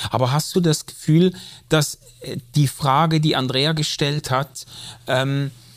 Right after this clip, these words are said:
auch ein Stück weit daran hängt oder darauf zielt zu sagen, es kann doch nicht sein, wenn man den Glauben, den christlichen Glauben als etwas ganz Entscheidendes, etwas quasi auf Leben und Tod versteht,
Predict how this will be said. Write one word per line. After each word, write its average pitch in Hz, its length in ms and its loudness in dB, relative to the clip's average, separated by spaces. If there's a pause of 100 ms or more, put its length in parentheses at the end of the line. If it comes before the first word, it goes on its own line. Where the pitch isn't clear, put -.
(400)
auch 160 380 2
ein 151 180 0
Stück - 400 -4
weit 165 400 0
daran 165 560 2 (200)
hängt 160 680 -2 (100)
oder 147 380 0 (440)
darauf 151 500 2
zielt 170 500 2
zu 160 120 -2
sagen, 143 540 0 (260)
es - 200 -6
kann 180 280 2
doch 170 160 0
nicht 156 280 0
sein, 143 520 0
wenn 156 120 2
man 170 220 2
den 135 300 -2
Glauben, 139 960 0 (480)
den 120 100 -8
christlichen 156 540 0
Glauben 135 360 2
als 107 220 -2
etwas - 480 -4
ganz 151 380 -4
Entscheidendes, 135 880 -2
etwas 123 420 -4
quasi 131 380 -2
auf 120 240 -4
Leben 147 340 2
und 139 180 -2
Tod 123 280 -4
versteht, 107 640 -6